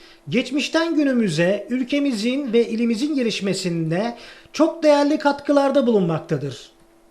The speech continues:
Basının ulaştığı seviyede en büyük pay, şartlar ne olursa olsun, görevini fedakarca yapan basın çalışanlarına aittir. Bu duygu ve düşüncelerle başta şehrimizde olmak üzere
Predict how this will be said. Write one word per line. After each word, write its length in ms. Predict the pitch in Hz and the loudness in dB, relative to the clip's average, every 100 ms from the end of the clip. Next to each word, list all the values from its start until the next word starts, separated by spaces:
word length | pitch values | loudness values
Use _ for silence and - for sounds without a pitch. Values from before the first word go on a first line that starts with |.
| _ _ _ _ _ _ _ _ _ - | _ _ _ _ _ _ _ _ _ -6
Basının 520 | 143 262 330 381 359 | 2 2 4 2 2
ulaştığı 560 | 302 294 247 - 311 | 6 6 6 2 0
seviyede 560 | 330 294 262 247 220 196 | 2 0 2 4 4 2
en 380 | 202 254 330 311 | 0 0 0 4
büyük 280 | 240 196 - | 4 2 0
pay, 260 | 160 196 - - - | -2 -2 -8 -18 -20
şartlar 680 | - - 277 285 302 302 262 | -6 0 0 2 4 4 2
ne 80 | 320 | 0
olursa 440 | 302 233 - 202 | 2 0 0 -2
olsun, 560 | 170 160 - 175 240 - - _ - | 0 -2 -4 -4 -4 -8 -20 _ 2
görevini 480 | 208 302 294 320 | 4 4 2 0
fedakarca 680 | 330 269 285 285 320 339 277 | 0 2 4 4 2 0 2
yapan 460 | 240 - 226 262 202 | 2 2 0 0 0
basın 260 | 247 339 | 0 0
çalışanlarına 720 | 320 294 - 294 285 285 294 285 | 0 0 2 2 4 4 4 2
aittir. 760 | 196 151 139 - 143 - - _ _ - - - - - | 2 2 -4 -6 -6 -8 -20 _ _ -20 -20 -20 -20 4
Bu 200 | 285 370 | 6 8
duygu 320 | 339 311 359 | 8 8 8
ve 160 | 320 262 | 6 4
düşüncelerle 840 | 240 277 240 254 285 247 175 170 139 | 0 0 2 2 2 2 0 -2 0
başta 360 | 262 269 - | 0 2 -2
şehrimizde 640 | 320 - 269 277 285 262 330 | -4 -2 -2 -2 -2 -2 0
olmak 420 | 277 226 196 - | 0 0 -2 -2
üzere 500 | 190 147 156 160 233 | -4 -2 -2 -2 -6